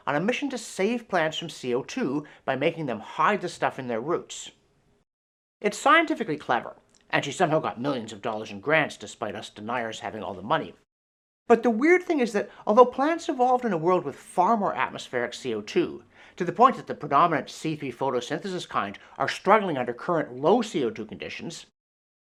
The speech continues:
they apparently need help from Doctor Frankenstein finally to see how to get the stuff out of the air and bury it where no other plant will find it again in some sort of cork-like deposit in their roots. Of course, as Willis Eschenbach observes of a new study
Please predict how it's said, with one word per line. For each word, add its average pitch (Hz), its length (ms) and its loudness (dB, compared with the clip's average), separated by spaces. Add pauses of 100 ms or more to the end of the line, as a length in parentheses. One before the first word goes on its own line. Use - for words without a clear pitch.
they 214 220 8
apparently 262 480 2
need 196 160 0
help 185 200 4
from 175 120 -10
Doctor 135 260 0
Frankenstein 170 800 0 (160)
finally 220 460 4
to - 80 -10
see 143 360 -6 (120)
how - 200 0
to 262 60 0
get 208 140 0
the 160 40 -8
stuff - 280 -4
out 208 120 6
of 240 60 2
the 143 180 0
air 104 240 -2 (140)
and 113 240 -10
bury 185 300 6
it 120 120 -6
where 131 140 -6
no 147 220 0
other 170 180 2
plant 113 340 -6
will 147 100 -6
find 240 280 2
it 175 80 -2
again 104 400 -8
in 95 160 -16
some 117 240 -10
sort 104 180 -12
of 85 140 -12 (160)
cork-like - 560 -8
deposit 104 480 -8
in 110 120 -8
their 120 100 -6
roots. - 480 -6 (1200)
Of 190 140 0
course, 151 260 2
as 117 140 -8
Willis 117 280 -4
Eschenbach 131 500 -2
observes 117 400 -6
of 110 80 -10
a 113 40 -6
new 110 180 -8
study 147 580 -2